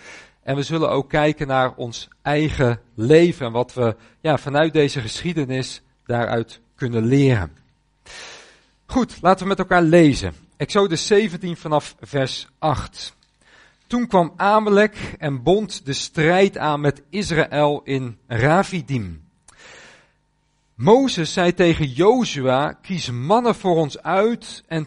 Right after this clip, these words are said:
trek op, bind de strijd aan met Amalek.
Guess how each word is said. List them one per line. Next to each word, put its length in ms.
trek 400
op, 220
bind 600
de 80
strijd 640
aan 220
met 180
Amalek. 800